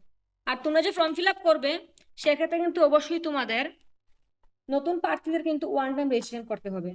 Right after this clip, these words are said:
আমি সবাইকে বলে রাখি, যারা যারা নতুন ফর্ম ফিল আপ করবে, তোমাদের কিন্তু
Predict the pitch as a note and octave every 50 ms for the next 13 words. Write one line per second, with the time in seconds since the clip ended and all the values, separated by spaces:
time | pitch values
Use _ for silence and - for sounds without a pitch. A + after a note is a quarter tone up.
0 | - - B3+ A3 A#3+ C4 - D4 D4 D4+ D4+ D#4+ D#4 D4 C#4+ C4+ B3+ B3+ B3+ -
1 | C4+ C#4 - _ - _ _ _ G3 G#3 A3+ B3 B3 D4 D4+ C#4+ D4+ C#4+ C#4+ D#4+
2 | E4 D#4+ E4+ D#4+ D4+ - D4+ D#4+ D#4 D#4 - D4+ C#4+ C#4 B3 D4 D#4 D#4 D#4 -
3 | - C#4 C4+ C4 B3+ C#4 D4+ C#4+ C4+